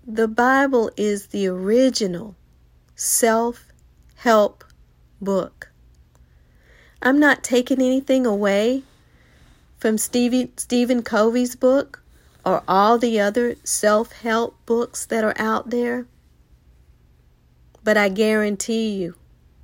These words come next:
you won't find a better one than the Bible. And if they were really seeking to help you, they only confirm what's in the Word of God.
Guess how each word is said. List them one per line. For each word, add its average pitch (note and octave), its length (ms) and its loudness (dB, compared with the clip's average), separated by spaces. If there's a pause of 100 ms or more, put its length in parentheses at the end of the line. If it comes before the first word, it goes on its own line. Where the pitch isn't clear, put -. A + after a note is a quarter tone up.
(420)
you G#3+ 180 -2
won't G#3 260 0
find F#3+ 380 -2
a F3+ 80 2
better F#3+ 500 0
one E3 320 -8 (760)
than F#3+ 300 0
the F#3 100 0
Bible. F#3 600 -4 (1900)
And F#3 140 0
if F3 160 0
they F#3 220 2
were E3+ 160 2
really B3 720 2 (840)
seeking A#3+ 560 -2
to G#3+ 180 -4
help A3 380 0
you, A#3+ 320 -2 (920)
they F#3 340 2
only G3+ 340 0
confirm F3+ 1040 -2 (1040)
what's F3+ 360 0
in F3+ 180 0
the E3+ 100 0
Word E3+ 340 2
of F3 180 -2
God. D#3 420 -4